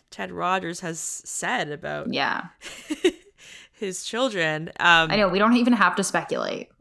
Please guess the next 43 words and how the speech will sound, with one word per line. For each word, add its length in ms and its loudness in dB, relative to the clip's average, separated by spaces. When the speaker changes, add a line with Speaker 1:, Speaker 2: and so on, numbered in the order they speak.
Speaker 2:
Like, 400 -6
Speaker 1:
and 140 -8
it's 220 -6
a 40 -14
kind 200 -2
of 60 -4
a 40 -4
similar 360 -4
attitude 460 -2
that 160 -10
Logan 280 -6
Roy 380 -6
and 140 -8
Succession 460 -8
has 280 -10
towards 420 -12
his 260 -6
children. 420 -6
And 160 -8
it's 120 -8
hard 180 4
to 60 -4
tell 240 2
where, 140 -4
where 140 -4
the 80 -8
show 240 -6
is 200 -8
now, 300 -2
you 100 -8
know, 120 -2
who's 260 -2
act-, 240 6
who 160 -2
he 160 0
actually 320 0
favors, 420 -4
whether 220 -4
he 180 -6
actually 480 -4
intends 520 -8
to 80 -14
have 240 -8